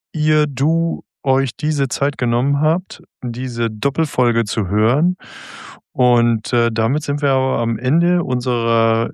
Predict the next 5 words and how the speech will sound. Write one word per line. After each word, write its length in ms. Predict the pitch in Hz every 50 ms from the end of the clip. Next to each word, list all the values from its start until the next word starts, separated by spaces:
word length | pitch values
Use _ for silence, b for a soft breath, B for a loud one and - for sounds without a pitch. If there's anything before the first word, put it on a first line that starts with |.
| - _ _ _ _
Episode 1000 | - 123 113 - 123 117 110 107 113 113 113 113 113 113 110 110 110 110 110 107 - -
Selbststeuerung 1120 | 104 98 98 98 123 151 156 - - - - 139 139 139 139 131 135 135 135 139 143 147
von 320 | 135 - - - 107 101 95
Permanent 500 | - - 123 120 117 104 104 101 92 -
Change. 640 | - - - 95 95 98 110 151 190 - - -